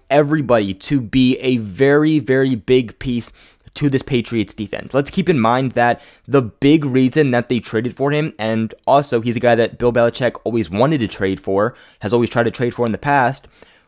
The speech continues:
was expected to replace Trey Flowers, who left via free agency to the Detroit Lions. And let's not forget that Trey Flowers led the Patriots in sacks in two thousand and eighteen.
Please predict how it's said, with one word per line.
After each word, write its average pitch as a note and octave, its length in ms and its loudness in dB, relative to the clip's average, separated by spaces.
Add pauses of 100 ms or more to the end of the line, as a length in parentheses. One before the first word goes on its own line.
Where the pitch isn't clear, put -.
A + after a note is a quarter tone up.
(160)
was D#3 180 2
expected F3+ 640 2
to F3+ 180 2
replace C#3+ 600 0 (180)
Trey C#3 300 0
Flowers, A#2+ 460 2
who B2 140 -4
left A#2 300 0
via C3 260 0
free C#3 380 -2
agency A#2+ 600 -2
to B2 120 -12
the B2 100 0
Detroit A#2 440 -4
Lions. G#2+ 400 -2 (260)
And C#3 160 -4
let's D#3+ 220 0
not C3+ 280 2
forget C3 480 0 (300)
that C3 160 0
Trey D#3+ 240 2
Flowers C3+ 600 2 (260)
led C#3 340 2
the - 80 0
Patriots C3 560 -2
in A#2+ 240 -6
sacks A2+ 400 0
in G#2+ 140 -6
two A#2+ 100 -4
thousand G2+ 380 -2
and F#2 160 -6
eighteen. F2 480 -10